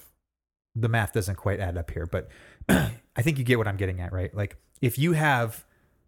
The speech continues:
people that are wanting to use their software,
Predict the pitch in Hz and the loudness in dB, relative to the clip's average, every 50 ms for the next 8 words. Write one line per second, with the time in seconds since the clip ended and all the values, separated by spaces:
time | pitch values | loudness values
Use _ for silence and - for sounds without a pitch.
0 | _ _ _ _ _ - 180 196 - - 139 120 107 101 120 117 117 113 117 127 | _ _ _ _ _ 2 2 2 2 2 2 2 4 2 2 2 2 4 4 2
1 | 135 135 131 120 131 123 120 120 123 123 110 104 113 104 98 - - 147 151 151 | 2 2 0 0 0 0 2 2 2 2 0 0 0 0 0 0 0 0 0 0
2 | - - 110 95 90 87 90 - | -2 -2 -4 -4 -2 -4 -6 -8